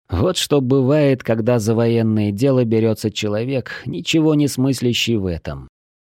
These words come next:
Сейчас как никогда хотелось послать всё к чёрту и нажать логаут. Увидеть Свету и Кристу, сходить в душ, пообедать в ресторане, да просто выспаться в конце концов.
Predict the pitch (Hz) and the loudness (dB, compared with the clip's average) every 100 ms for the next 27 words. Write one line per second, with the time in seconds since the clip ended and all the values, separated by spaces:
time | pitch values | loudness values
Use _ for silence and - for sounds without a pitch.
0 | _ - - - 131 117 - 110 110 110 | _ -12 -10 -4 -2 0 0 0 0 0
1 | 117 117 123 120 101 92 104 101 - 113 | 0 2 0 0 -2 -2 -2 -2 0 -2
2 | 101 113 113 - 113 104 - 131 123 107 | 0 0 0 0 -2 -2 0 2 2 2
3 | 104 107 110 101 110 98 107 107 104 98 | 0 2 0 0 0 0 0 0 0 -2
4 | 82 78 - _ _ _ 120 143 170 143 | -4 -8 -14 _ _ _ 0 2 4 2
5 | 123 139 151 131 117 107 139 156 202 113 | 0 0 2 2 0 0 0 0 0 0
6 | 98 - 95 95 127 107 98 98 131 127 | -2 -4 -4 -2 -2 -2 -4 0 2 2
7 | - - _ _ 117 127 131 151 139 131 | -2 -8 _ _ 0 2 2 2 2 0
8 | 117 120 - 120 117 120 113 104 90 _ | 0 -2 0 0 2 2 0 0 -4 _
9 | _ 127 143 165 175 135 131 113 120 151 | _ -2 0 2 2 2 0 2 0 0
10 | - 104 - 92 - 92 90 87 87 - | -2 -6 -4 -4 -2 -4 -4 -4 -4 -4
11 | 76 - | -8 -10